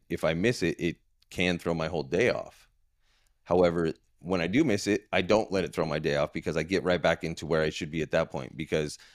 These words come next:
stuff's gonna happen. You're gonna have your cell phone not go off, your alarm not go off, power might go out, whatever it might be, something's gonna happen. That's what life is. It's, it's the bunch of hurdles and obstacles that we have to overcome.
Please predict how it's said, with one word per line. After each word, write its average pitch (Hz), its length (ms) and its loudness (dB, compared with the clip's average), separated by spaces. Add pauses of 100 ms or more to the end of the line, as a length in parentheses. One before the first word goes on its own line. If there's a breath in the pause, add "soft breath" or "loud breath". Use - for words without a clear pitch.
(140)
stuff's - 400 2
gonna 95 160 0
happen. 78 340 -2
You're 78 140 -4
gonna 104 220 0
have 95 420 2 (580)
your 87 200 -4
cell 92 220 4
phone 87 200 -2
not 85 180 0
go 80 140 0
off, 76 200 0
your 85 80 0
alarm 87 240 2
not 78 160 0
go 73 140 0
off, 67 220 -2
power 87 200 4
might 82 200 -2
go 73 120 0
out, 58 140 -2
whatever 127 320 4
it 78 60 2
might 82 260 0
be, 104 160 0
something's 117 400 -2
gonna 85 160 0
happen. 82 320 -4
That's 82 240 -4
what 85 140 -2
life 80 260 2
is. 67 220 -8
It's, - 220 -10
it's - 220 -8
the 80 80 -8
bunch 85 280 -2
of 78 100 -8
hurdles 85 540 2
and 78 180 -6
obstacles 80 540 0
that 71 100 -4
we 69 80 -4
have 73 160 -4
to 80 60 -4
overcome. 69 520 -4